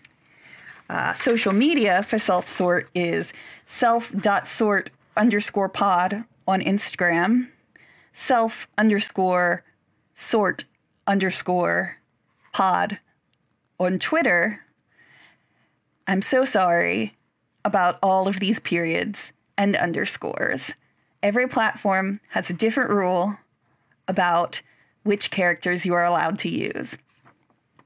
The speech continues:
Something I could talk about on this podcast. We could normalize this. Would it make our world that much better? Is it worth the time? Only future episodes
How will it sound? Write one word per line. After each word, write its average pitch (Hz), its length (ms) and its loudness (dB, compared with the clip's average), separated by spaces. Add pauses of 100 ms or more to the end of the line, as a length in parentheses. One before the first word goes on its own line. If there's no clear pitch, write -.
(480)
Something 208 420 0
I 208 120 0
could 208 120 -2
talk 185 280 -2
about 180 200 0
on 170 140 0
this 175 140 -6
podcast. - 760 -6 (320)
We 214 140 2
could 220 180 0
normalize 226 680 2
this. - 440 -8 (1300)
Would 214 180 2
it 226 140 0
make 214 220 2
our 202 140 2
world 202 500 0 (140)
that 202 180 0
much 208 220 0
better? 349 440 2 (520)
Is 226 180 0
it - 120 -2
worth 226 280 -2
the 226 80 -2
time? 302 500 2 (1300)
Only 220 240 4
future 220 420 0
episodes 180 840 0